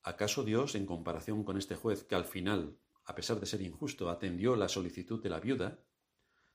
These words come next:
¿Acaso Dios no hará justicia a sus escogidos que claman a él día y noche,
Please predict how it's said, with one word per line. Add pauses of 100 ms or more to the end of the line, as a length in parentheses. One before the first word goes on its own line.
(180)
¿Acaso
Dios
no
hará
justicia
a
sus
escogidos (400)
que
claman
a
él
día
y
noche,